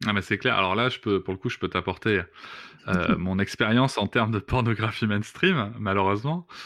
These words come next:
Speaker 1: Euh, clairement, il y a, il y a, il y a une vision qui est totalement faussée et portée, euh, et, et portée par, par cette pornographie. Outre les violences et les abus, euh, qui sont, qui sont faites, euh, aux personnes réalisant les performances, euh, il y a quand même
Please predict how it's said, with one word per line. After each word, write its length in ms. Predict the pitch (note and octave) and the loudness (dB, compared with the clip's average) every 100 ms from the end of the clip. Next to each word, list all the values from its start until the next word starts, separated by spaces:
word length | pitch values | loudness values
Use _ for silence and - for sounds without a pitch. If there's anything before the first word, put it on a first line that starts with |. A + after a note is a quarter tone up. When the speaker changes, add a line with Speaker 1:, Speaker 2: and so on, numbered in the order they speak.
| - - | -18 -6
Speaker 1:
Euh, 260 | G2 F#2 F2+ | -2 0 0
clairement, 500 | - F#2+ A2+ C3+ F#2+ | 0 0 2 0 -2
il 80 | F#2 | 0
y 60 | |
a, 120 | F#2 F#2 | 0 0
il 60 | |
y 60 | F#2 | 0
a, 280 | E2+ E2 E2 | 0 0 -4
il 80 | F2+ | -6
y 20 | |
a 40 | |
une 80 | F2+ | -6
vision 280 | F#2 F#2+ A#2+ | -6 -4 -4
qui 120 | - | -4
est 40 | F#2+ | -4
totalement 400 | F#2+ F#2 F#2 F2+ | -2 -2 -2 -4
faussée 480 | G#2 F#2+ C3 B2 - | -6 -2 0 0 -2
et 80 | |
portée, 440 | F2 F2+ - G#2+ G2+ | -6 -8 -4 0 2
euh, 240 | F2+ D#2+ D#2 D#2+ D#2 - - _ - | 0 -2 -6 -10 -12 -14 -16 _ -6
et, 140 | F2 | -4
et 60 | F2+ | -4
portée 320 | F#2 - A#2 | -6 -2 -2
par, 340 | G2+ F2 E2 E2+ | 0 -2 -2 -8
par 120 | F2 | -10
cette 140 | F#2 | -8
pornographie. 640 | F#2 F2+ F#2 F2+ - A#2 - - - | -6 -6 -4 -6 -4 -6 -6 -20 -6
Outre 260 | D3+ D3 A2+ | -2 2 2
les 80 | G#2 | 2
violences 400 | G2+ G#2+ A#2 - | 2 0 0 -2
et 60 | |
les 160 | F#2 F#2 | -2 0
abus, 340 | F#2 G#2 G2 F2 | -2 -2 -6 -4
euh, 360 | E2+ E2+ D#2 D#2 - - - - | -6 -4 -6 -10 -14 -18 -18 -10
qui 140 | F3 | -10
sont, 320 | - F#2 E2+ | -8 -8 -8
qui 180 | F2 - | -10 -16
sont 280 | - E2 E2 | -12 -10 -12
faites, 300 | - F#2 - | -8 -8 -6
euh, 80 | E2 - _ - - - - | -12 -14 _ -20 -20 -20 -10
aux 80 | G2 | -4
personnes 340 | F#2+ - G2+ | -4 -2 -2
réalisant 340 | F#2 F#2+ G2 | 0 -2 0
les 80 | F#2+ | 0
performances, 680 | F#2+ F2+ G2 G2 C#3+ D3+ - - | -2 -4 -2 0 0 -2 -6 -2
euh, 340 | G2 F#2 F2+ F2 F2 - - | 0 2 0 -2 -6 -8 -8
il 80 | F#2+ | -4
y 40 | |
a 80 | F#2 | -2
quand 140 | G#2 | 0
même 260 | A2+ C3+ | 2 0